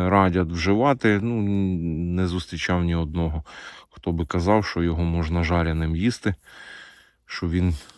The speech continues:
має якусь таку прямо цінність в плані такого приготування. А взагалі-то дуже класний цілющий гриб.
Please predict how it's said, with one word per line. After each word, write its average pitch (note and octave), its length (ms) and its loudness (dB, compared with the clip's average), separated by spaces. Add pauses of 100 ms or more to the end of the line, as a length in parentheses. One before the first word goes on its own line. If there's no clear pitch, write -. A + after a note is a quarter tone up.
(720)
має F2 420 2
якусь E2 320 0
таку E2+ 300 -2
прямо F2 320 2
цінність F2 680 -2 (680)
в - 120 -20
плані F2+ 440 2
такого F2+ 440 2
приготування. E2+ 920 0 (960)
А F#2+ 120 2
взагалі-то G2 680 2
дуже G2+ 320 4
класний A2 440 4
цілющий F2+ 600 0
гриб. D2+ 320 -4